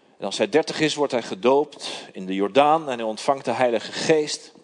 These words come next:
En dan gaan we, als je de Bijbel bij je hebt, sla hem eens open, Johannes hoofdstuk twee. Johannes hoofdstuk twee.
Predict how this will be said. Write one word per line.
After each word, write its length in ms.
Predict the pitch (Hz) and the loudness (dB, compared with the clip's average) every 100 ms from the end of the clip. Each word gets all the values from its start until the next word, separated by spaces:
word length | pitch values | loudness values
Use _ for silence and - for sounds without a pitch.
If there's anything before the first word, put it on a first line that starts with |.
| _ _ _ _ - - _ _ _ _ _ _ _ - - - - - - _ _ _ _ | _ _ _ _ -20 -20 _ _ _ _ _ _ _ -20 -20 -20 -20 -20 -20 _ _ _ _
En 100 | - | -18
dan 120 | 107 107 | -12 -6
gaan 280 | 135 139 | 0 0
we, 160 | 147 143 | 2 2
als 140 | 127 | 0
je 60 | - | -4
de 80 | 113 | 0
Bijbel 320 | 107 127 127 | 2 2 2
bij 200 | 120 120 | 0 2
je 60 | 110 | 0
hebt, 200 | 110 - | -6 -10
sla 180 | - | -6
hem 80 | 110 | -6
eens 180 | 107 - | -6 -6
open, 420 | 127 127 - 120 | -4 -4 -4 -4
Johannes 520 | 110 95 110 113 110 | -2 -2 -2 -4 -8
hoofdstuk 340 | 104 98 - - | -6 -8 -8 -16
twee. 600 | - 101 92 65 50 - _ _ _ _ _ _ _ _ _ _ _ _ _ _ _ _ _ _ _ _ _ _ _ _ _ _ _ _ | -10 -2 -2 -2 -10 -20 _ _ _ _ _ _ _ _ _ _ _ _ _ _ _ _ _ _ _ _ _ _ _ _ _ _ _ _
Johannes 460 | - 85 95 98 - | -14 -8 -6 -6 -6
hoofdstuk 320 | 90 - - | -8 -10 -16
twee. 420 | - 73 - - | -16 -16 -18 -20